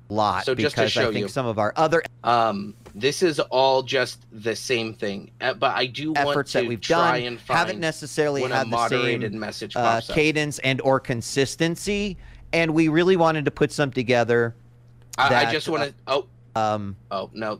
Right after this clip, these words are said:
Speaker 2: that Sluts is,
Speaker 1: right,
Speaker 2: I
Speaker 1: allowed
Speaker 2: understand
Speaker 1: us to
Speaker 2: Sluts
Speaker 1: have
Speaker 2: being,
Speaker 1: more
Speaker 2: um,
Speaker 1: consistent conversation.
Speaker 2: banned.
Speaker 1: So, uh, we'll be addressing some of those questions. We're gonna tell you about a new show that we'll be launching tomorrow.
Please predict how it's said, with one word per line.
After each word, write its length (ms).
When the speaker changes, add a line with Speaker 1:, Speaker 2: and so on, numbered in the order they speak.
Speaker 2:
that 160
Sluts 400
is, 40
Speaker 1:
right, 220
Speaker 2:
I 160
Speaker 1:
allowed 260
Speaker 2:
understand 100
Speaker 1:
us 80
to 80
Speaker 2:
Sluts 100
Speaker 1:
have 240
Speaker 2:
being, 260
Speaker 1:
more 420
Speaker 2:
um, 100
Speaker 1:
consistent 520
conversation. 720
Speaker 2:
banned. 80
Speaker 1:
So, 440
uh, 180
we'll 160
be 120
addressing 340
some 160
of 60
those 140
questions. 520
We're 140
gonna 200
tell 360
you 240
about 520
a 160
new 280
show 380
that 140
we'll 140
be 140
launching 480
tomorrow. 1040